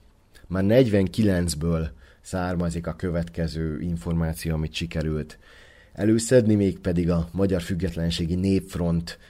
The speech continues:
községi népi bizottságának sárospataki üléséről, negyvenkilenc októberéből.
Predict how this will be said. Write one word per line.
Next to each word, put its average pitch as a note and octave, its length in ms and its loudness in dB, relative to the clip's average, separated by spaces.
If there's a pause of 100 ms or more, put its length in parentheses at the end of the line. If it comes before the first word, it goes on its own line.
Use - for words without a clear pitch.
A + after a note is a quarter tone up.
községi G2+ 520 2
népi F2 280 -2
bizottságának D#2 920 -4
sárospataki D#2+ 1000 -8 (260)
üléséről, B2 1120 0 (640)
negyvenkilenc E2 640 -4
októberéből. F2 1120 0